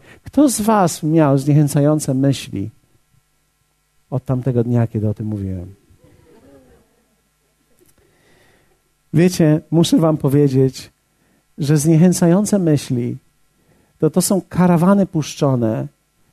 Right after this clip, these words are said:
które biegają cały czas i my musimy uważać na to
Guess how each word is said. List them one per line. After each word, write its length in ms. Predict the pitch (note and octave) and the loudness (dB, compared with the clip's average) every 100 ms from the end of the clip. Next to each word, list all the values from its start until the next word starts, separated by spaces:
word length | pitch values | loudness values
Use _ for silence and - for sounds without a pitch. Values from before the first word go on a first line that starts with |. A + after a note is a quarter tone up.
| _ | _
które 260 | - G3 F#3 | -4 0 2
biegają 520 | F3 E3+ F#3 F#3+ F#3 | 2 2 4 4 2
cały 300 | F3 F#3+ F#3+ | 2 0 0
czas 520 | - D3+ F#2 G2+ - - | 0 -2 -2 -4 -12 -8
i 140 | F3 F3 | 2 4
my 100 | G3 | 4
musimy 400 | F#3 G#3 G3 F3 F3 - | 0 0 -2 -2 -6 -6
uważać 580 | E3+ E3 G3+ C#3+ B2+ C3 | -2 0 2 2 0 -2
na 160 | B2 | -4
to 140 | - | -4